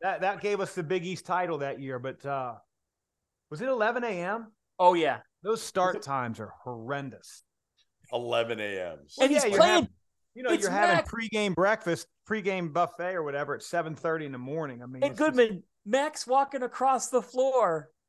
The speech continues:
Speaker 2: And, I mean, I'm sorry to bring his name. I, I, you're shaking Dave Leto's hand. And there's the big women's basketball tournament logo, and Chris
Speaker 1: Right.
Speaker 2: Mack is, I'm like, "What is, you know, what is
Speaker 3: What are we
Speaker 2: going on?
Speaker 3: doing?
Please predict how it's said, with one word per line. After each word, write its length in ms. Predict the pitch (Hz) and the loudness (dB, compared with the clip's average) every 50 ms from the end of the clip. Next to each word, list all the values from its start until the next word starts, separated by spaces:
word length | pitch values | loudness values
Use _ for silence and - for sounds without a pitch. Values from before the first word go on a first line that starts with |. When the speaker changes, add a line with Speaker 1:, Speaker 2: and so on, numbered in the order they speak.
| _ _ _ _ _ _ _ _ | _ _ _ _ _ _ _ _
Speaker 2:
And, 200 | 175 165 160 156 - _ | -6 -6 -6 -6 -10 _
I 120 | - 160 156 | -10 -8 -8
mean, 160 | 139 135 127 - | -8 -10 -4 -2
I'm 180 | 139 143 139 131 | -2 -2 -2 -4
sorry 360 | - - 156 139 131 131 123 | 0 2 4 4 4 2 0
to 60 | 120 | -2
bring 160 | 120 135 135 | -6 -8 -10
his 140 | 127 120 - | -10 -10 -10
name. 160 | 131 123 120 - | -10 -10 -6 -4
I, 100 | 151 151 | -2 -2
I, 140 | - 143 - - - - 165 143 147 | -2 -4 -8 -10 -14 -18 -16 -14 -12
you're 160 | 160 147 139 | -10 -8 -6
shaking 300 | - - 185 180 - 147 | -2 0 0 0 0 0
Dave 220 | 143 156 151 147 127 | 2 4 4 4 4
Leto's 340 | 139 139 135 123 123 120 - | 4 2 2 2 0 -4 -6
hand. 220 | 131 107 104 104 _ _ _ _ _ _ _ _ - | -10 -12 -12 -14 _ _ _ _ _ _ _ _ 4
And 160 | 302 302 294 | 4 4 4
there's 200 | 294 302 262 190 | 4 2 0 2
the 100 | - 294 | 2 0
big 420 | - 285 - 285 294 240 185 160 - _ _ _ _ _ _ | 0 2 0 0 0 0 -2 -8 -14 _ _ _ _ _ _
women's 400 | 180 220 285 285 285 269 214 - | 4 6 6 6 4 0 0 2
basketball 720 | - 233 233 240 220 - - 220 - - _ 208 190 185 175 | 4 6 6 6 4 2 0 -4 -6 -2 _ 4 4 4 2
tournament 500 | - - 175 240 226 208 185 185 170 170 | 2 0 2 2 2 0 -2 -2 0 4
logo, 460 | 170 208 208 202 202 185 165 156 160 | 4 4 4 4 4 4 4 6 4
and 120 | 160 165 | 2 0
Chris 280 | - - - 247 233 - | -4 0 0 0 2 2
Speaker 1:
Right. 200 | 143 147 233 226 | 2 2 2 0
Speaker 2:
Mack 240 | 233 233 214 - - | 0 -2 -6 -6 -6
is, 280 | 190 175 170 - - _ _ _ _ _ _ - - - _ | -6 -6 -6 -10 -16 _ _ _ _ _ _ -20 -20 -4 _
I'm 160 | 226 233 240 | 0 2 4
like, 220 | 240 240 226 - - | 4 2 2 2 0
"What 260 | 196 208 240 240 226 | 4 6 6 6 6
is, 120 | 196 180 180 | 4 2 -2
you 100 | 180 165 | -4 -6
know, 160 | 151 117 107 110 | -6 -6 -8 -4
what 260 | 135 170 185 202 175 | 0 4 6 6 6
is 40 | 151 | 6
Speaker 3:
What 80 | 131 - | 2 -4
are 20 | |
we 160 | 135 127 107 | -6 -8 -10
Speaker 2:
going 140 | 107 110 110 | -10 -10 -10
on? 120 | 110 107 104 | -10 -10 -10
Speaker 3:
doing? 160 | 107 104 | -12 -14